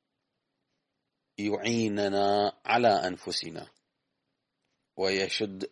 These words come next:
من أزرنا، ويفتح لنا طريقاً لخدمة المذهب الحق، وأن يكون تحت نظر وعين الإمام صاحب العصر والزمان،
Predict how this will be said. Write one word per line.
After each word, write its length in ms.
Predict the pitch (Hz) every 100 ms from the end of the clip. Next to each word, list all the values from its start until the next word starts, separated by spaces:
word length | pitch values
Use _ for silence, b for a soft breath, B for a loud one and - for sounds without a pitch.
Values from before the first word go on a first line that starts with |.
| -
من 280 | 101 113 -
أزرنا، 560 | 92 85 85 82 - _ _ _ _ _ _ _ _ _ - _ _ -
ويفتح 680 | 92 98 101 - 98 -
لنا 560 | 98 98 98 101 95 - _ _ _ _ _ _ _
طريقاً 520 | 98 98 110 110 104
لخدمة 640 | 101 98 - 104 98 95 -
المذهب 600 | 95 92 120 117 92 82
الحق، 400 | 78 - - - - _ _ _ _ _ _ _ _ _ - b b b b _ _
وأن 260 | 107 98 101
يكون 760 | 101 - 104 101 101 98 95 98 - - 92 92 95
تحت 340 | - 104 - 101
نظر 460 | 98 92 95 95
وعين 760 | 98 87 90 104 104 101 98 101 - _ _ _ _ _ _ _ 101
الإمام 580 | 101 98 98 120 104
صاحب 400 | 85 90 80 90
العصر 380 | 85 - - 82
والزمان، 500 | 85 82 82 80 80